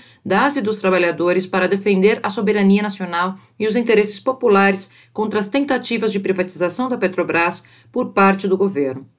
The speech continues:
em benefício do grande capital local e estrangeiro.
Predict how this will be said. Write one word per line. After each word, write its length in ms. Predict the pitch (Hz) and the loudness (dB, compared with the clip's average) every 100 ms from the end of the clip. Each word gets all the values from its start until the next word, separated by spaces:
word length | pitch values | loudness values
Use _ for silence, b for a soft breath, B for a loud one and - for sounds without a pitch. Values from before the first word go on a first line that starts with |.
| - | -2
em 160 | 247 | 0
benefício 640 | 190 165 170 214 214 247 | 2 0 -2 -4 -4 -4
do 160 | 214 160 | -6 -6
grande 300 | 147 196 196 | -2 -4 -4
capital 340 | 214 196 170 | -6 -4 0
local 580 | 165 180 185 165 170 - - | 0 0 0 -2 -2 -10 -8
e 260 | 180 190 - | -6 -8 -12
estrangeiro. 720 | - - 190 165 117 110 117 | -12 -8 -6 -6 -6 -8 -8